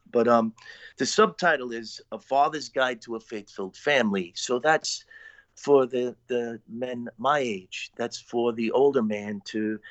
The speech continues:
um, be accountable, hold himself accountable to hold,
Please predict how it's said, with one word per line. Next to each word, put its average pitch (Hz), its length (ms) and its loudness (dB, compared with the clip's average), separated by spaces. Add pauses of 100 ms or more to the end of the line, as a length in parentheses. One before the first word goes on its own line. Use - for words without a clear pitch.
(400)
um, 110 460 -4 (640)
be 120 240 0
accountable, 123 840 2
hold 147 260 0
himself 147 440 0
accountable 117 480 -6
to 135 120 -16
hold, - 400 -8